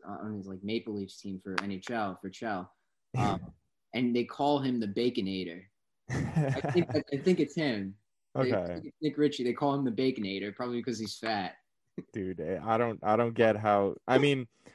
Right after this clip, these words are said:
Speaker 2: Phil Kessel's, like, fat, but, like, Nick Ritchie's, like, like, otherworldly. I don't know.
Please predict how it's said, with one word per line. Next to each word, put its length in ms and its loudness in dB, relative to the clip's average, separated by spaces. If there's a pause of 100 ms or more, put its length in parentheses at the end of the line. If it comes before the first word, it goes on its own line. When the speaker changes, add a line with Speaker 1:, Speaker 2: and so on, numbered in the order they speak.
(240)
Speaker 2:
Phil 220 6
Kessel's, 580 6
like, 280 6
fat, 580 2
but, 100 6
like, 340 4
Nick 280 2
Ritchie's, 680 2
like, 360 0 (600)
like, 280 -4
otherworldly. 840 2 (440)
I 100 2
don't 100 2
know. 300 -2